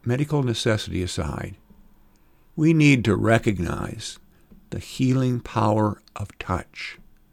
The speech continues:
We can take every opportunity to, pardon me, the old ad slogan, to reach out and touch someone. "Do you need a hug?" has become a trite and often parodied phrase.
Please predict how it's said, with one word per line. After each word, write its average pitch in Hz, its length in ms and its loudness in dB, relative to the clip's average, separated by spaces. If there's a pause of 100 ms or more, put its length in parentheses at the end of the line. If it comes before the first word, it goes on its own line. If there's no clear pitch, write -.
(1000)
We 110 120 -2
can 76 200 -8
take - 380 -2
every 170 460 4
opportunity 131 1000 -2
to, 101 260 -2 (880)
pardon 127 300 4
me, 113 120 4
the 107 160 4
old 107 220 4
ad 104 260 2
slogan, - 520 -6 (720)
to 120 100 0
reach 110 320 4
out 104 240 4
and 110 180 4
touch - 300 0
someone. 90 480 -4 (1900)
"Do 139 80 4
you 135 100 8
need 165 200 12
a 143 80 8
hug?" 131 320 10
has 110 140 4
become 110 380 2
a 98 60 2
trite 110 440 2 (200)
and 104 120 -2
often 98 320 -2
parodied 92 540 -2
phrase. - 500 -10